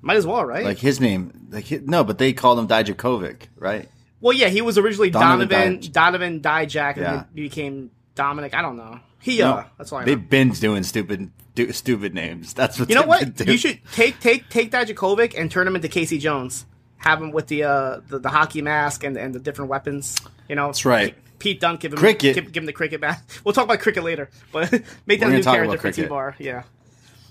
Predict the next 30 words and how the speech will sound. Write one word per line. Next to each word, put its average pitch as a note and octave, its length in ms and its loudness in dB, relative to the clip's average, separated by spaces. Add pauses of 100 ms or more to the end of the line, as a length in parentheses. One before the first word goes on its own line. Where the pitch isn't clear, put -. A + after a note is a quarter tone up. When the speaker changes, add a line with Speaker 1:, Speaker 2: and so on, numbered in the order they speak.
(440)
Speaker 2:
Yeah. E2 260 -10 (640)
Well, C3+ 300 2
we D3+ 120 -2
go F3 260 6
to E3+ 500 0
Trick G#3+ 640 -2
and F3 380 -2
Mello, C3+ 880 4 (260)
the G#2+ 80 -10
North C#3+ 220 -4
American A2+ 360 -4
champion, G2 440 -10
Carmelo G2+ 360 -6
Hayes, F2+ 240 -8
with G2 140 -12
Trick - 320 -6
Williams. G2 480 -10 (420)
And A2 260 -4
they C3+ 220 2
say, A#2 460 0
"Hey, E3 300 4
everybody, F#2+ 600 0 (400)
please D3+ 460 2
give A#2+ 180 0
a B2 80 2
warm C#3 440 -2
welcome B2 540 2
to E3 240 2
our E3+ 340 6
girl A#2+ 680 2